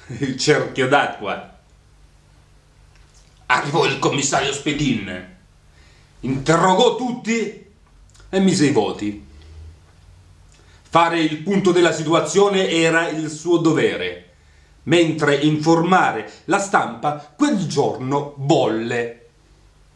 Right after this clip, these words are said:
Prese un megafono che era servito ai bagnini e si pronunciò. "L'assassino è?"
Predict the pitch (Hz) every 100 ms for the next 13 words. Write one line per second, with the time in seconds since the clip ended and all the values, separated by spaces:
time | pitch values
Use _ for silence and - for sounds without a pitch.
0 | _ _ _ _ _ _ - _ _ _
1 | _ _ _ _ _ - - - _ _
2 | - 220 - 170 156 147 147 117 101 120
3 | 147 160 - - _ _ _ _ - -
4 | 143 151 147 143 135 135 156 151 131 120
5 | 127 127 135 123 110 110 110 - - -
6 | _ _ _ - 190 208 196 202 202 185
7 | - - - - - _ _ _ _ _
8 | _ _ _ _ _ _ _ _ _ _
9 | _ _ - 151 151 190 - 233 208 214
10 | 233 233 233 -